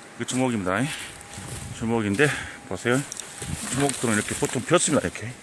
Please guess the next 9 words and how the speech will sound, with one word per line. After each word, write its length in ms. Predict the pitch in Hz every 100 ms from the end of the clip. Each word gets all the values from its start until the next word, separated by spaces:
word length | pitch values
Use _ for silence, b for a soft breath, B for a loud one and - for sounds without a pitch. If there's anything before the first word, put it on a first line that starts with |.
| - B B B -
다, 100 | 113
안에 120 | 139
다 100 | 131
썩었어요. 400 | 110 185 196 101
요, 1160 | 90 - - - - - - - - - - - 101 - - - - - B B B B -
요, 120 | 113 98
다, 80 | -
다 120 | 131
썩었죠? 340 | 143 160 -